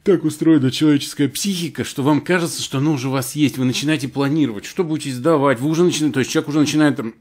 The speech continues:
распланировать, да, а, как он будет тратить деньги от сдачи. Я это видел. Люди уже всерьез, они сидели на обеденном перерыве, всерьез обсуждали, как,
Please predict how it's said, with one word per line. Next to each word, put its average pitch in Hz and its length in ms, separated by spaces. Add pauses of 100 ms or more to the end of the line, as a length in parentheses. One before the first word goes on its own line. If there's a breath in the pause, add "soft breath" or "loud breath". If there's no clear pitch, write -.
(100)
распланировать, 151 800
да, 120 400 (600 loud breath)
а, 101 320
как 185 260
он 156 140
будет 127 280
тратить 131 440
деньги 147 480
от 120 180
сдачи. 95 480 (2750 soft breath)
Я 98 160
это 101 140
видел. 85 200 (840 soft breath)
Люди 113 180
уже 113 140
всерьез, 185 400
они 117 160
сидели 180 480
на 117 580 (480 loud breath)
обеденном 113 560
перерыве, 156 400
всерьез 151 480
обсуждали, 160 520
как, 170 440